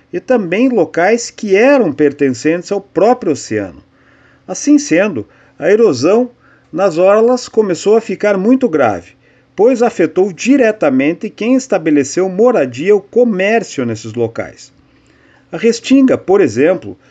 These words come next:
que é um importante ecossistema de proteção à erosão, tem sido suprimida para dar lugar às vias de acesso, equipamentos urbanos de várias escalas e tamanho,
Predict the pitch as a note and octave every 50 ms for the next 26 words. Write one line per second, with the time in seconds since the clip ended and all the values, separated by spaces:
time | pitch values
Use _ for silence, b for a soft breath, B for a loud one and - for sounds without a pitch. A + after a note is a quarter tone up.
0 | b b b b b b - G3 G#3+ A3+ A3+ G#3 - G3+ G3+ F#3 - - A3 A#3+
1 | C#4+ C4 - G#3 G3 G3 F#3+ - - - - D3+ - - - C#3+ C3 B2 B2 A#2+
2 | B2 B2+ B2 - F#3 A3 A#3 - - D#3 D3+ - - D3 B2+ A#2+ A#2 B2 D3 D#3+
3 | F#3+ G3+ D#3 A#2 B2 C3 D3 E3+ F3+ - b b b b b b b b G3 G#3
4 | G3+ - - - A#3 A#3+ A3 A3 - - - - C#4 C4+ - - G#3 E3 C#3 C3+
5 | C#3+ E3 F#3 A3 A#3 - b b b b b b b b _ - G3 G3+ G#3+ G#3
6 | F3+ F3 G#3+ A#3 A#3 G#3+ G#3+ B3 A#3+ F#3+ F#3+ F3+ F#3 G#3 A3+ A#3 A3 F3+ D3+ D3
7 | E3+ G#3 G3+ E3 C3+ B2 D3+ F#3+ A3+ G#3+ - - C#3+ C#3+ D3 D#3 D3+ - - -
8 | - F3+ - b b b b b b b F#3+ F#3 - B3 B3 - B3 A3+ A3 A#3
9 | C4 B3+ B3+ A#3+ F#3 G3+ A3 G#3 F3 G3 G#3 G#3 G3 F3+ D3+ D3+ F3+ E3 C3+ C3+
10 | D#3 F3 F#3+ F#3+ F3 C#3+ C3 C3 - - - C#3 C3 C3 C3 A#2+ C#3+ D#3 - G3+
11 | F#3 E3+ E3+ E3+ F3+ G3+ A3+ C4 C4